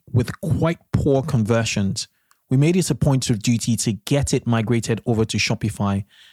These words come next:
and our checkout conversions literally doubled.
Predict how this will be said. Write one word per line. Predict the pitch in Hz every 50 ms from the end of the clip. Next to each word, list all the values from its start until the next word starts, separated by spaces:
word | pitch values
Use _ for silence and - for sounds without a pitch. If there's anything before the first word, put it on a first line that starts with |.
| _ _ _ _ _ -
and | 135 131
our | 127 123 123
checkout | - - - - - - - 139 135 -
conversions | - 120 107 117 113 113 - 127 120 - - - -
literally | 113 113 117 120 123 143 127 - - - 107 98 104
doubled. | 95 113 104 98 - 95 90 95 - -